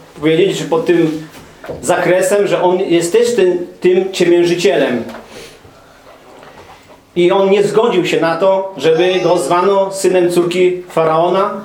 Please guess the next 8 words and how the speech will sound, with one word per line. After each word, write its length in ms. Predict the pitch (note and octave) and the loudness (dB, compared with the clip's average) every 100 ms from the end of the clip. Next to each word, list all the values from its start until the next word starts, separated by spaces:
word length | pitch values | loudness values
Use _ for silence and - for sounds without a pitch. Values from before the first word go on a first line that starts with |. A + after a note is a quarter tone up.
| - - - - | -16 -20 -20 -2
I 360 | F3+ F#3+ F#3+ E3+ D#3 - - - | 0 2 0 -2 -6 -16 -20 -4
to 100 | F3+ | 0
właśnie 380 | F#3+ G3 F#3 F3 | 2 0 0 0
się 280 | F3 E3 | 2 2
razem 300 | D#3+ F3+ G3 | 0 0 -2
splata 400 | - - E3 G3 | -2 -2 0 0
do 140 | E3 D#3+ | 0 0
kupy, 400 | E3+ E3+ F#3 | 0 0 0